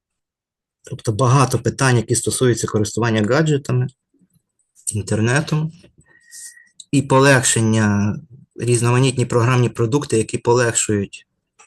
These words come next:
користування ось цими пристроями для людей з інвалідністю. Досить детально аналізуються спеціальні можливості, які є,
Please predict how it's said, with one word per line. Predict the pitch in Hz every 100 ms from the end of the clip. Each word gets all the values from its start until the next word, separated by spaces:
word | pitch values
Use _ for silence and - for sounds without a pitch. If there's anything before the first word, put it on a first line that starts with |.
| _ _ - -
користування | 117 110 - 113 117 113 107 98
ось | 95
цими | - 104
пристроями | 104 - - 113 110
для | 101
людей | 101 98 104
з | 104
інвалідністю. | 95 117 160 160 - - - - - - - - - - _ _ _ _ _ _ _ -
Досить | 117 139 123 131 113
детально | 131 127 139 127 123 117
аналізуються | 117 123 120 107 123 120 113 - 117 110 107 107
спеціальні | - 110 - 120 120
можливості, | 113 110 160 196 147 - 101 92 _ - _ _ _ _ _ _ _ _ _ _ _ _ _ - - 123
які | 123 -
є, | 120 123 120 110